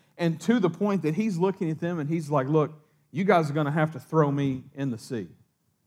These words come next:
You guys are gonna have to throw me in just like you had to throw the cargo in. You got, it's, it's my turn now. You gotta throw me in, and that's the only way to save yourselves." And they hear Jonah say that, but what do they do? They immediately begin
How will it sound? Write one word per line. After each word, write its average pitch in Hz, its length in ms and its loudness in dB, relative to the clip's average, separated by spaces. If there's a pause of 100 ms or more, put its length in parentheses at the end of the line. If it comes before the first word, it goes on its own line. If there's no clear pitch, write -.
(340)
You 165 80 -4
guys 156 160 6
are 139 40 -6
gonna 165 100 2
have 147 160 -4
to - 80 -20
throw 180 260 4
me 180 220 0
in 170 180 2
just 160 220 -2
like 165 180 2
you 170 100 2
had 160 140 4
to 139 80 -2
throw 160 200 4
the 135 80 0
cargo 165 560 4
in. 160 200 0 (280)
You 165 120 0
got, 160 180 2
it's, 143 220 -2
it's 156 220 0
my 156 220 4
turn 160 280 0
now. 151 200 0
You 147 180 0
gotta 147 180 4
throw 147 240 -2
me 147 180 -2
in, 143 120 -4
and 131 80 -4
that's 151 180 -4
the 135 80 -6
only 139 180 0
way 135 160 0
to 117 80 -4
save 120 280 -4
yourselves." 92 600 -16 (1800)
And 170 140 2
they 151 100 4
hear 226 360 2
Jonah 180 340 2
say 196 320 2
that, 135 280 4
but 147 80 0
what 170 120 6
do 185 80 2
they 139 160 2
do? 160 300 2
They 143 260 4 (180)
immediately 165 500 2
begin 151 560 2